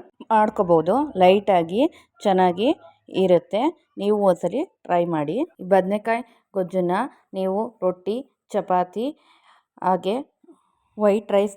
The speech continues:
ಜೊತೆ ಕೂಡ ಸರ್ವ್ ಮಾಡ್ಬೋದು. ತುಂಬಾ ಚೆನ್ನಾಗಿರುತ್ತೆ. ನಾನು ಇದನ್ನು ಚಪಾತಿ ಜೊತೆ ಸರ್ವ್ ಮಾಡಿದ್ದೆ. ಟೇಸ್ಟು ತುಂಬಾ ಚೆನ್ನಾಗಿ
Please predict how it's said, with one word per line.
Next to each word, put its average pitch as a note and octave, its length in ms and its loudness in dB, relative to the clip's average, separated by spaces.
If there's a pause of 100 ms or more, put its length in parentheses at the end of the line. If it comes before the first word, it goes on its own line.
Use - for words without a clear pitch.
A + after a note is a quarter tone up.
ಜೊತೆ F#3 240 -4
ಕೂಡ F#3 120 -4 (420)
ಸರ್ವ್ G3 280 0
ಮಾಡ್ಬೋದು. E3+ 400 0 (380)
ತುಂಬಾ G#3+ 220 4 (560)
ಚೆನ್ನಾಗಿರುತ್ತೆ. F3+ 720 -2 (400)
ನಾನು G3 180 0 (100)
ಇದನ್ನು F#3 280 -2 (480)
ಚಪಾತಿ G3 420 -2 (100)
ಜೊತೆ F3+ 220 -6 (480)
ಸರ್ವ್ F#3 320 0
ಮಾಡಿದ್ದೆ. D#3+ 420 -2 (480)
ಟೇಸ್ಟು G3 400 -6 (420)
ತುಂಬಾ G3 240 0 (600)
ಚೆನ್ನಾಗಿ F#3+ 460 -2